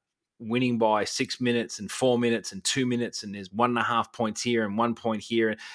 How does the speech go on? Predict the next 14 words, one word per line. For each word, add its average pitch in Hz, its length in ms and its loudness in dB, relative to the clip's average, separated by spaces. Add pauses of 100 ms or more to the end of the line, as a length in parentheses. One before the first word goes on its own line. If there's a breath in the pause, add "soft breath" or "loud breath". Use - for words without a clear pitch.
people 196 180 6
are 262 40 6
gonna 254 120 4
get 135 160 4
real 127 260 6
lost - 480 -2 (240)
in 117 440 -2 (300)
how 127 320 4
they 117 160 2
actually 110 520 -2 (380)
arrive 107 500 4
at - 140 -10
that. - 200 -6 (840)
And 123 240 0